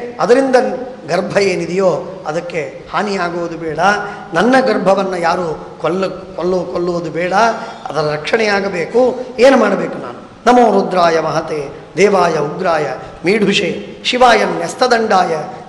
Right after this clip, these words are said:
ಧೃತದಂಡಾಯ ಮನ್ಯವೇ." ರುದ್ರದೇವರಿಗೆ ನಮಸ್ಕಾರ, ಅನುಗ್ರಹವನ್ನು ಮಾಡಲಿ ಆ ಸ್-, ರುದ್ರದೇವರು. ಆ ರುದ್ರದೇವರು ನನ್ನನ್ನು, ನನ್ನ ಗರ್ಭದಲ್ಲಿರುವ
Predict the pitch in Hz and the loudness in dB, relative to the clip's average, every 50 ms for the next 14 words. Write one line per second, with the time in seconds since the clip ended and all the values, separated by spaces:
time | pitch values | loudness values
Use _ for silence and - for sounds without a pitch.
0 | - - 175 202 233 269 240 233 226 214 214 202 190 190 190 180 180 175 175 170 | -4 -2 0 4 4 4 4 4 2 2 0 0 0 0 -2 -4 -4 -6 -6 -6
1 | 165 156 156 165 180 175 156 135 - - - - - - - - - - 180 185 | -4 -2 -2 -2 -2 -2 -4 -6 -8 -12 -16 -18 -20 -20 -20 -16 -6 -6 0 2
2 | 214 202 196 190 185 180 175 175 170 170 165 165 165 165 - - - 151 143 139 | 2 2 4 4 2 2 0 0 -2 -2 -4 -4 -6 -6 -10 -8 -8 -6 -4 -2
3 | 139 147 139 123 - - - - - - 233 269 254 - 254 202 214 226 214 208 | 0 -2 -2 -2 -6 -10 -14 -6 -2 2 2 2 4 4 4 2 4 2 2 0
4 | 190 190 190 185 180 180 180 170 151 151 151 - - - - - - - - 175 | 0 -2 -2 -2 -2 0 0 0 0 0 -2 -6 -10 -14 -16 -18 -20 -12 -8 -8
5 | 175 170 190 190 180 180 170 147 139 156 165 156 - - - - - - - - | -4 -2 -2 0 0 0 -2 -2 -2 -4 -4 -6 -8 -10 -12 -16 -18 -18 -20 -20
6 | - - - - - - - - - - - - - - - - - 196 220 262 | -20 -20 -20 -20 -20 -20 -20 -20 -20 -20 -20 -20 -20 -20 -12 -2 2 4 6 6
7 | 294 302 285 269 240 214 269 262 254 240 233 214 196 202 214 240 262 254 254 254 | 6 6 6 4 4 4 4 6 6 6 6 4 4 2 2 4 4 4 2 2
8 | 262 - - - - 156 175 214 254 277 277 254 226 208 208 214 220 220 220 214 | -2 -4 -8 -8 -4 -2 -2 0 2 2 2 2 0 -2 -2 -2 -2 -4 -4 -6
9 | - - - - - 165 185 214 220 226 233 233 233 226 220 226 - - - - | -10 -14 -16 -10 -6 -4 -2 -2 -2 0 0 0 0 0 -2 -4 -10 -14 -16 -12
10 | - 156 185 226 226 208 240 254 247 240 233 233 233 226 208 208 | -6 -2 0 0 2 4 4 4 4 4 4 2 2 2 2 0